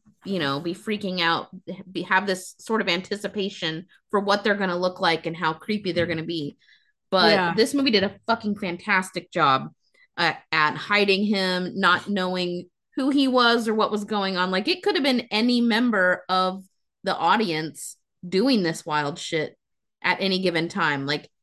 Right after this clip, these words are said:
Speaker 1: you know, as people were picked off, you're like, "Okay, well, that's one more down that it couldn't be. It could be this other person in the audience. It could be this person." Like,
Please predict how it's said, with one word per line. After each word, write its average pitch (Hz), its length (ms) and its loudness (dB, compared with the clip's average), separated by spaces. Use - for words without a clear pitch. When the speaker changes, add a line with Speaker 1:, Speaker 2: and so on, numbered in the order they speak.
Speaker 1:
you 208 120 0
know, 175 240 2
as 233 300 2
people 240 280 0
were 214 180 2
picked 240 260 -4
off, 247 240 4
you're 208 100 -2
like, 185 160 0
"Okay, 214 260 -2
well, 180 180 -2
that's 170 260 -4
one 185 180 -4
more 180 220 -2
down 175 440 0
that 156 120 -2
it 147 120 -8
couldn't 226 320 -2
be. 113 180 -6
It 76 160 -10
could 202 180 0
be 175 160 -8
this 175 200 -2
other 240 220 4
person 165 380 -8
in 143 100 -4
the 139 140 -6
audience. 123 340 -12
It - 120 -10
could 185 160 -6
be 190 120 -6
this 240 220 0
person." 131 400 -4
Like, 151 180 -6